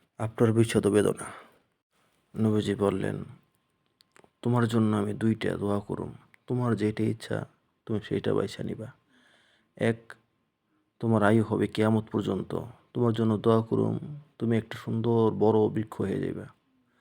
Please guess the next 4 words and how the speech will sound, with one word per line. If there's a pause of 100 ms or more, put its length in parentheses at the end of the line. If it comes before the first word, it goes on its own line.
(1500)
সারা
দুনিয়ার
মানুষ
তোমার